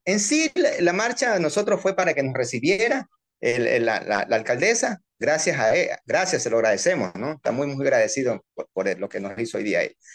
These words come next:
y, y el apoyo que nos está dando jurídicamente.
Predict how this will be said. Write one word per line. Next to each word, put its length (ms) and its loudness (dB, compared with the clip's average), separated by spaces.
y, 400 0
y 40 2
el 80 2
apoyo 300 4
que 80 0
nos 80 0
está 160 0
dando 180 0
jurídicamente. 720 -4